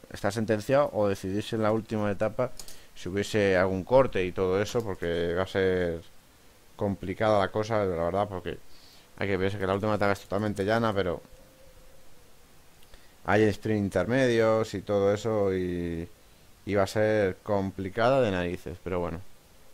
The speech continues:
Así que vamos a ir, vamos, los dos últimos kilómetros de esta Vuelta a Mallorca, esos menos de veinte kilómetros. Ahí creo que vamos a estar, que estaba un suscriptor en fuga. Ahí estaba Argot en fuga.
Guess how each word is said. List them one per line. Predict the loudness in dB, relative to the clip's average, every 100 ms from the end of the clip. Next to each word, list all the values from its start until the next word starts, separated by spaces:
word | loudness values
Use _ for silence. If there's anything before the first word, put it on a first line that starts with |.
| -16 -12 -12 -12 -14 -14 -20 -20 -20 -20 -20 -10
Así | -4 -4 -2
que | 0 0
vamos | 0 -2 -2
a |
ir, | -2 -2
vamos, | -4 -8 -10
los | -10 -6
dos | -4
últimos | -4 -2 -2 -4 -10 -16 -20 -20 -12
kilómetros | -4 0 0 0
de |
esta | -2 0
Vuelta | 0 2
a | 2
Mallorca, | 2 2 0
esos | 0 -2 -6
menos | -6 -2
de | 0
veinte | 0 -2 -4
kilómetros. | -2 -2 -2 -2 -2 -4 -14 -20 -20 -20 -8
Ahí | -4 -2
creo | -2 0
que |
vamos | 2 2
a | -2
estar, | 0 0 0
que | -4
estaba | 0 0 2 4 2 0 -6
un | -8
suscriptor | -8 -8 -8 -2 0
en | 0 -4 -6
fuga. | -6 -2 -2 -4 -10 -20 -20 -20 -20 -20 -20 -20 -20 -20 -20 -20 -20 -20 -20 -20 -20 -6
Ahí | -4
estaba | -2 2 2
Argot | 2 0 0
en | 0 -2
fuga. | -2 0 2